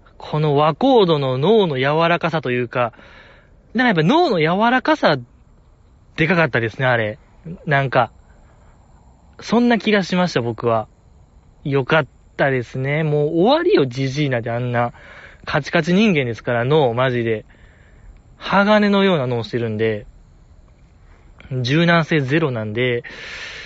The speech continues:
終わってましたね。とか、北川ちゃんのビキニの絵とかね。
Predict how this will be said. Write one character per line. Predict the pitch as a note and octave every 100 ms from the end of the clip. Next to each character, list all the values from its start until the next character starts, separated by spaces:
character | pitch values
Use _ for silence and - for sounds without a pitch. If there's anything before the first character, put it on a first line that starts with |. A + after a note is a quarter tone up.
| - - - -
終 | D#3
わ | C#3+
っ | C#3+
て | - D3
ま | C#3 B2
し |
た | B2 A2
ね。 | G#2+ A2 G#2 G2+ - -
と | D3
か、 | F3+ E3+ D3 - - - _ - - _ -
北 | - C4+ B3+
川 | A#3 A#3
ち | G#3 A3
ゃ | G#3+
ん | G#3
の | G3 F#3
ビ | F3+ A3
キ | F#3
ニ | C#3+
の | C3 B2
絵 | C3
と | B2
か | A2 G#2+
ね。 | A2